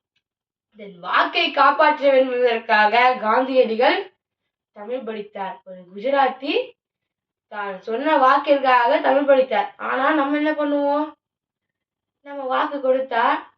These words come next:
அது நம்மளே கொஞ்சம் அட்ஜஸ்ட் பண்ணிப்போம். நம்மளால இது முடியாதுன்னு சொல்லி நம்மளே பண்ணிப்போம். ஆனால் காந்தியடிகள் அப்படிப்பட்டவர் அல்ல. இந்த நாம் அனைவரும் திருமுறைகளையும்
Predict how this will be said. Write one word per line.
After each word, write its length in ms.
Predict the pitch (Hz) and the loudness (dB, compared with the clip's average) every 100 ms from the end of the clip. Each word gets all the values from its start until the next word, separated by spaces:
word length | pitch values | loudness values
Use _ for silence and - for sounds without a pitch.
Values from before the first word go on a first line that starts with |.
| _ _ | _ _
அது 300 | - 294 277 | -8 -6 -4
நம்மளே 400 | 269 285 311 339 | -4 -2 0 0
கொஞ்சம் 360 | 302 269 254 | 0 2 2
அட்ஜஸ்ட் 380 | 233 220 302 - | 2 0 -4 -2
பண்ணிப்போம். 440 | 247 233 220 214 - _ _ 208 | -6 -6 -10 -14 -18 _ _ -20
நம்மளால 440 | 208 208 214 220 | -18 -10 -8 -6
இது 160 | 208 202 | -6 -8
முடியாதுன்னு 600 | 196 214 226 214 214 202 | -10 -6 -6 -6 -10 -8
சொல்லி 140 | 247 | -8
நம்மளே 380 | 240 202 202 208 | -8 -8 -8 -8
பண்ணிப்போம். 500 | 208 190 190 190 170 | -8 -10 -12 -18 -18
ஆனால் 420 | 170 175 196 254 - _ _ _ _ | -18 -12 -6 -6 -8 _ _ _ _
காந்தியடிகள் 640 | 190 214 226 208 240 233 | -12 -12 -8 -6 -4 -6
அப்படிப்பட்டவர் 640 | - 202 185 185 190 202 185 | -8 -16 -20 -20 -18 -16 -16
அல்ல. 200 | 170 170 - _ _ _ _ _ _ _ _ _ _ _ _ _ _ _ _ _ | -16 -20 -20 _ _ _ _ _ _ _ _ _ _ _ _ _ _ _ _ _
இந்த 360 | 339 359 349 | -12 -8 -4
நாம் 340 | 311 277 330 320 | 2 4 4 2
அனைவரும் 760 | 302 370 392 339 339 302 214 - _ _ _ _ _ _ _ _ | 2 4 4 4 0 -2 -4 -14 _ _ _ _ _ _ _ _
திருமுறைகளையும் 1000 | 359 403 415 320 285 247 240 233 240 285 | -6 -2 -2 -2 -2 -2 -2 -2 -2 -4